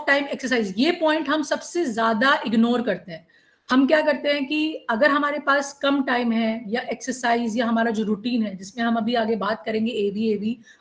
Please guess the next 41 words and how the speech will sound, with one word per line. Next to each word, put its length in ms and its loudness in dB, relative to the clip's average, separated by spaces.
आहार 460 2
विहार, 420 0
आचार 320 -4
विचार 300 -4
के 100 -8
बारे 200 -2
में 140 -8
बात 260 -6
करेंगे, 300 -12
तो 60 2
हमारा 320 8
जो 320 2
lack 260 8
of 100 6
time 220 6
में 140 2
हम 240 4
rest 300 4
compromise 600 4
करते 280 -2
हैं 220 -4
या 120 4
हम 120 6
अपना 320 2
exercise 540 0
या 60 4
हम 120 2
अपना 200 0
routine 580 2
जो 140 0
compromise 600 -4
करते 280 -6
हैं 160 -6
उसमें 400 0
ये 80 4
stress 340 4
बहुत 180 4
accumulate 440 2
हो 60 -6
जाता 300 -10
है। 120 -14